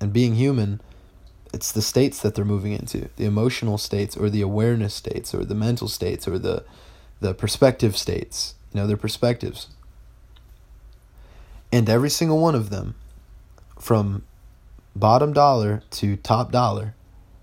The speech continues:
all have pretty much the same goals. So I've kind of excavated through working with people what their goals are, for what reason do you have these goals. And you put those all together,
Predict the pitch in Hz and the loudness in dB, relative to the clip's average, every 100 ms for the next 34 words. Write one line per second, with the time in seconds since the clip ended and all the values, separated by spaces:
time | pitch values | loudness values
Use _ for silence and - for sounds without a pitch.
0 | - - - - - - 117 123 127 117 | -20 -20 -20 -20 -20 -2 2 4 2 0
1 | - 123 113 107 120 120 110 113 127 - | 2 2 2 -2 -4 -2 -2 -2 -4 -8
2 | - - - - - - - - - - | -18 -18 -20 -20 -20 -20 -20 -20 -20 -20
3 | - - - - - - - 151 151 196 | -20 -20 -20 -20 -20 -6 4 4 6 2
4 | 165 - - 147 - 143 113 110 110 104 | 2 0 2 2 2 0 4 4 2 0
5 | 123 113 139 170 127 104 - 104 107 117 | 2 4 2 0 -2 -4 -4 -4 -2 0
6 | 110 123 - 143 123 113 110 110 110 113 | 0 0 2 0 4 2 2 2 0 0
7 | - 113 117 - 113 127 104 104 - - | -2 0 0 0 -2 -2 -4 -10 -12 -18
8 | - - - - - - - 113 113 113 | -20 -20 -20 -20 -20 -20 -2 2 4 4
9 | 98 101 - 117 - - - - - - | 0 -6 -2 -4 -4 -10 -16 -16 -20 -20
10 | - - - - - - - - - - | -20 -20 -20 -20 -20 -20 -20 -20 -20 -20
11 | - - - 117 110 160 165 160 160 160 | -20 -6 0 2 4 2 4 2 4 2
12 | 151 151 160 170 175 | 2 2 4 4 0